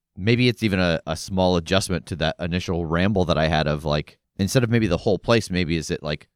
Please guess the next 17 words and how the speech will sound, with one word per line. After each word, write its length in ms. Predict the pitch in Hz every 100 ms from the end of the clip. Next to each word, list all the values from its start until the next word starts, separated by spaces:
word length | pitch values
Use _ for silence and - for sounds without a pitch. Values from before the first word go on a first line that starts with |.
| _
the 120 | 82
water 320 | 69 58 67
filtration 680 | 73 82 80 - 123 - 78
system, 600 | 67 67 - 60 - 110 - _ -
that 160 | 76
this 340 | 71 71 113 -
could 140 | 117
be 120 | 85 87
built 340 | 82 82 -
to 120 | -
help 400 | 76 - 80 - - _ -
people 300 | 104 - 76
here, 460 | - 139 104 87 - _ _
and 300 | 120 117 104
we're 180 | 87 98
building 380 | 80 101 90 87
them 320 | 82 78 78